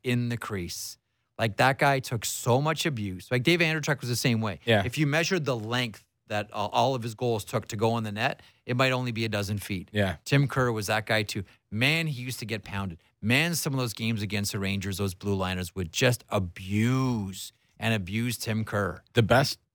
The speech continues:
Speaker 1: Yeah, watching him get cross-checked in the spine game after game
Speaker 2: Yeah.
Speaker 1: and just stand there and take it.
Speaker 2: Yeah. The best thing that, the
Speaker 1: Oh.
Speaker 2: best thing that, that I was told, Ronnie Sutter <laughs> told me, he said, for a guy that had, he didn't have a great, like, he didn't have a hard shot.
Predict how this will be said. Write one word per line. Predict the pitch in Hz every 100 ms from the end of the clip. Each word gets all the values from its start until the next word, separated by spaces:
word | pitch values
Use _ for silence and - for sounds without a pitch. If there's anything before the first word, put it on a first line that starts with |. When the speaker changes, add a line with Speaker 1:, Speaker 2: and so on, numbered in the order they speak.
| _ -
Speaker 1:
Yeah, | 113 113
watching | 113 123 131 - 147
him | 123
get | 107 98 -
cross-checked | - - 107 - - 110 -
in | 101
the | 92
spine | - - 95 90 87 90
game | 104 113 123
after | 110 -
game | 90 98 98
Speaker 2:
Yeah. | 107
Speaker 1:
and | 101
just | 110 -
stand | 98 95 107
there | 98
and | 90 -
take | 104 117
it. | 185 - -
Speaker 2:
Yeah. | 95 82 - _ -
The |
best | 127 165 -
thing | 156 151
that, | 127 156
the | 151
Speaker 1:
Oh. |
Speaker 2:
best | 135 143
thing | 156
that, | 147 113 -
that | 113 107 101 -
I | 107
was | 95
told, | - 117 101 90 92
Ronnie | 104 107 104
Sutter | 113 101
<laughs> |
told | - 113 -
me, | 170
he |
said, | - 113 90 - - - _
for | 135 123
a |
guy | 107 113 135 165
that | 160
had, | 107 120 110 101
he | 131
didn't | 180
have | 190
a | 123
great, | - 107 113 135 135
like, | 123
he | 135
didn't | 165 202
have | 127
a |
hard | 98 113 131
shot. | 151 147 170